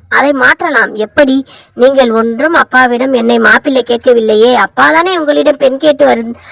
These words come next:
வரப்போகிறார். அப்புறம் என்ன மாமா? இந்த வார்த்தைகள் தணிகாசலத்திற்கு பிடித்து போக ஒரு வழியாய் அவர் சம்மதித்து விட்டார். நீ இவ்வளவு தூரம் சொல்வதால் நான் இதற்கு ஒப்புக்கொள்கிறேன்.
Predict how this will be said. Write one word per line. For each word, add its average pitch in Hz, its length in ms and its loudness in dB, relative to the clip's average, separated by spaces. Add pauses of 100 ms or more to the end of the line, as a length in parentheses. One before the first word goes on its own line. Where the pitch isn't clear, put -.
(160)
வரப்போகிறார். 277 640 0
அப்புறம் 339 420 -2
என்ன 277 200 0
மாமா? 226 520 2 (340)
இந்த 262 240 0
வார்த்தைகள் 277 560 0
தணிகாசலத்திற்கு 254 760 -2
பிடித்து 240 400 -2
போக 247 360 2
ஒரு 233 220 2
வழியாய் 269 400 2
அவர் 254 320 0 (280)
சம்மதித்து 285 520 0
விட்டார். 156 400 -4
நீ 247 200 -4
இவ்வளவு 285 420 2
தூரம் 311 240 2
சொல்வதால் 277 420 0
நான் 285 220 -2
இதற்கு 269 320 -4
ஒப்புக்கொள்கிறேன். 233 640 2